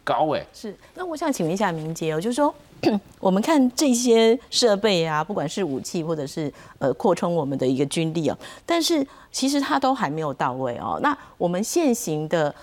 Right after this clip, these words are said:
Speaker 2: 呃，其实在这么多的武器跟设备，当它一进来之后，其实本身在刚刚将军所说的人员的训练，其实那也是需要一个过程。就是，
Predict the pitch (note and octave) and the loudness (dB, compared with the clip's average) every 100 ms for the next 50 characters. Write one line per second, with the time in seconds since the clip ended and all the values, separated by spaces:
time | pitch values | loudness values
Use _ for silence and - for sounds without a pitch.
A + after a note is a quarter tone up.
0 | - - F#3 - A#3 A3+ G#3+ _ - C4 | -12 0 0 2 0 0 -4 _ 0 2
1 | - - _ _ _ - F4+ E4+ A#3+ A#3+ | 0 -10 _ _ _ -6 2 4 4 4
2 | B3+ A#3+ D3 - A3 A3+ A#3 A3+ G3+ B3 | 2 2 0 -4 -2 0 0 -2 -2 0
3 | C4 - E3+ B3+ F3+ C#3+ D3+ F3 G3 A#3 | -2 -4 -4 -4 -4 -4 -6 -6 -2 -2
4 | G3+ G3 G3 - - - _ - F3+ F3 | -2 -4 -4 -6 -20 -20 _ 0 0 2
5 | C#4 C#4+ C#4 D4 F#3 - - A3+ A3+ A3 | 2 2 2 0 0 -2 -4 -2 0 0
6 | G#3 G#3 G3+ - - D#3 D#3 - - - | 0 -2 -2 -4 -2 -2 -2 -6 -6 -4
7 | G#3+ A3 F#3 F3+ F#3 E3 E3+ D3+ - A3 | 0 0 0 -4 -6 -2 -2 -2 -2 -4
8 | A#3 A#3+ C3+ - F3 - D#3+ D#3 C3+ F3 | 0 0 0 -2 -6 -2 -4 -4 -4 -4
9 | C#3 - - - - - - - E4+ F#4 | -4 -4 -6 -6 -14 -20 -10 -4 0 0